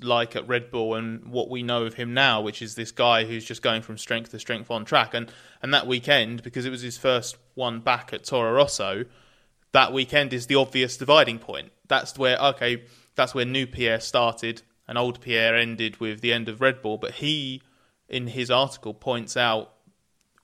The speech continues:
quite beautifully that, that, that was, that sucked,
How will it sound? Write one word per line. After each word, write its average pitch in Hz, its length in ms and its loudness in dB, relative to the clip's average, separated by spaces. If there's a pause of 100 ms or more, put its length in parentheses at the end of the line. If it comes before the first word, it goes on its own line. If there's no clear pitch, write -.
quite 143 260 4
beautifully 127 580 -4
that, 113 240 -2 (840)
that, 131 300 -2
that 165 200 6
was, 123 380 -6 (200)
that 156 180 2
sucked, - 560 -2